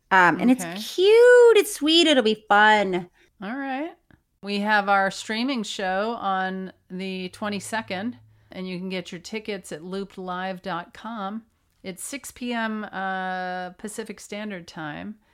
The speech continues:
Speaker 2: And, uh, it's going to be a circus. It's gonna be a circus.
Speaker 1: <laughs>
Speaker 2: We might be on drugs.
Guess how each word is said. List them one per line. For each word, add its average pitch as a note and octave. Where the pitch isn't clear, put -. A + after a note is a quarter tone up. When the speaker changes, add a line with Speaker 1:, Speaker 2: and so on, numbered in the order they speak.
Speaker 2:
And, F3
uh, E3
it's A3
going C#4
to D#4+
be A#3
a G#3+
circus. G#3+
It's F#3+
gonna G3+
be G3+
a G3+
circus. F#3
Speaker 1:
<laughs> -
Speaker 2:
We F3+
might F#3
be G3+
on F#3+
drugs. G3